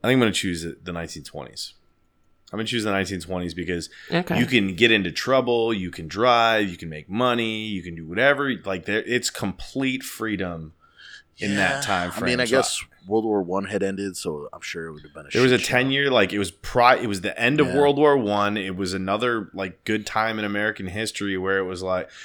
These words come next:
Speaker 1: it was before the Great Depression. Everything was kinda on the up and up. I would definitely, okay, yeah, I'm gonna choose my twenties would definitely be in the twenties.
Speaker 2: Okay.
Speaker 3: That would be c-, pretty cool 'cause, like, I'll be honest, watching The Great Gatsby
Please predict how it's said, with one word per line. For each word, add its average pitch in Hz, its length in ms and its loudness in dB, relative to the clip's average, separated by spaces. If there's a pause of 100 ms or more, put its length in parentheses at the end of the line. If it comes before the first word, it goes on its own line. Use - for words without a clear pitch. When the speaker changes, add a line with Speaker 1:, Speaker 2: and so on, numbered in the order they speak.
(120)
Speaker 1:
it - 60 -2
was 95 80 0
before 104 400 0
the 127 100 0
Great 120 260 2
Depression. 120 600 2
Everything 123 420 -2
was 117 140 -4
kinda 120 260 0
on 110 180 2
the 98 140 -4
up 117 220 -2
and 104 120 -4
up. - 360 0 (560)
I 143 140 8
would 123 160 4
definitely, 104 400 4
okay, 90 200 0
yeah, 80 220 -4
I'm 113 100 0
gonna 117 180 0
choose 104 280 -4
my 107 160 2
twenties 110 440 -4
would 101 220 -2
definitely 98 380 0
be 87 240 -4
in 87 80 -8
the 90 100 -8
twenties. 69 500 -14 (720)
Speaker 2:
Okay. 190 200 -2
Speaker 3:
That 214 180 6
would - 140 -2
be 220 80 -10
c-, - 240 -14
pretty 156 220 -4
cool 101 340 0
'cause, 87 720 -2 (200)
like, 76 320 -12
I'll 131 120 2
be 104 120 2
honest, 87 360 -6 (760)
watching 110 480 2
The 117 60 -6
Great 104 260 2
Gatsby 113 540 -2